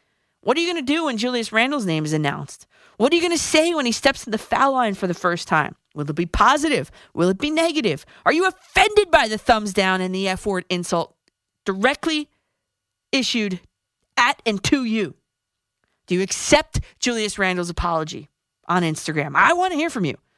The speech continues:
But, you know, the saddest part of the whole thing, I think, is that the, that was the takeaway from that game. Not the fact that the Knicks came back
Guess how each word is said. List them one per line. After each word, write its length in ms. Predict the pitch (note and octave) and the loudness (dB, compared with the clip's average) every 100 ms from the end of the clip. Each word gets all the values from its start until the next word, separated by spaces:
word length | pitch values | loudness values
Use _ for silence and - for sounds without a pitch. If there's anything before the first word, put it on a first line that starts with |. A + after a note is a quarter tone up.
| _ _ _ _ _ - | _ _ _ _ _ 2
But, 180 | D#4+ - _ _ | 2 0 _ _
you 80 | B3+ | -8
know, 260 | E4 D#4 D4 _ _ _ _ _ - - | -6 -6 -8 _ _ _ _ _ -20 -10
the 80 | C4+ | -6
saddest 400 | D4 C#4 D#4 - | -2 -2 -2 -2
part 160 | A#3 | -2
of 60 | F#3+ | -2
the 60 | |
whole 160 | F#3+ F#3+ | -2 -2
thing, 260 | - E3 D#3 | -2 -2 -2
I 60 | |
think, 340 | D#3+ F#3 D#3 - - _ _ _ | -2 -2 -4 -6 -18 _ _ _
is 120 | - A3+ | 0 2
that 200 | B3 - | 0 -2
the, 100 | - F#3+ - _ _ _ G#3+ G#3 | -14 -18 -20 _ _ _ -10 0
that 260 | C4+ E4 - | 2 2 -2
was 140 | B3+ | -4
the 100 | A3+ | -4
takeaway 560 | G3 A3+ G3+ F#3 E3+ D#3+ - | -4 -4 -2 -4 -2 -6 -10
from 240 | _ G#3 F#3 | _ 0 2
that 180 | E3+ F3 | 0 0
game. 260 | D#3 - F3 | -4 -4 0
Not 380 | A#3+ G4 G#4+ | 2 2 2
the 80 | G4+ | -2
fact 360 | - D#4+ C#4 - | 4 4 4 0
that 140 | A3+ | -2
the 80 | A3+ | -2
Knicks 240 | A#3+ C4 | -4 -6
came 240 | - C4 B3 | -4 -4 0
back 340 | A3 G3+ - | 0 0 -2